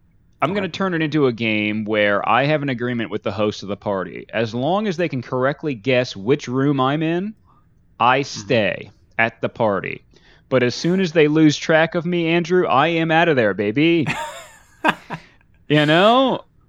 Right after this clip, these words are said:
Speaker 1: It might seem
Speaker 2: Right.
Speaker 1: unbalanced at first 'cause, you know, like, they got a lot of rooms or whatever.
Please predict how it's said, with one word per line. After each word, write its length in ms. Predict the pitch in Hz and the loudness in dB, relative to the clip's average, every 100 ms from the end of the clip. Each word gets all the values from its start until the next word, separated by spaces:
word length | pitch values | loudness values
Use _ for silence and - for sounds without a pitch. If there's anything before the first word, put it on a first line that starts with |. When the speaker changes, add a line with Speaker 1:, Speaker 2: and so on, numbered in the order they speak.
| 135 | 0
Speaker 1:
It 120 | 165 | 2
might 320 | 160 220 233 | 4 2 2
seem 360 | - 233 240 226 | -2 2 2 2
Speaker 2:
Right. 120 | 190 | 2
Speaker 1:
unbalanced 680 | 196 175 175 196 220 214 202 | 4 4 4 2 0 0 0
at 160 | - | 0
first 420 | - 175 202 - - | -2 -2 -2 -4 -4
'cause, 160 | 123 | -4
you 100 | 135 | -2
know, 120 | 123 117 | -2 -2
like, 140 | 110 | -2
they 80 | 117 | 0
got 180 | 117 113 | 0 2
a 40 | |
lot 100 | 110 | 0
of 80 | 101 | -2
rooms 280 | 123 143 139 | -2 -4 -4
or 80 | |
whatever. 300 | 135 139 147 | -6 -6 -8